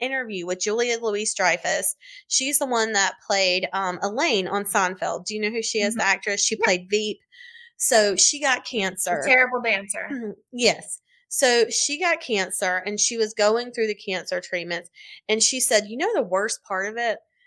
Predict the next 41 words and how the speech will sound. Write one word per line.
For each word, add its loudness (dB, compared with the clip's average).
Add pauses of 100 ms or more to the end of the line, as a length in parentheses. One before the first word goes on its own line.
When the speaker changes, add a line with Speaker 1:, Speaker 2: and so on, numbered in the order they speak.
(100)
Speaker 1:
She -8
said, 2
"When 2
people -8
would 2
tell 0
me, -6 (300)
'Well, -12
if -16
there's -2
anything -6
I -4
can -8
do, -6
let -4
me -4
know.'" -4 (720)
And 4
she 4
was 0
like, 4 (380)
"So 4
that 4
put -4
it -2
on 0
me 2
that 0
I'm 2
supposed 0
to 4
let 2
Speaker 2:
Yeah. -12
Speaker 1:
them 2
know 6
what 2
they 4
can -4
do 2
for -4
me?" -4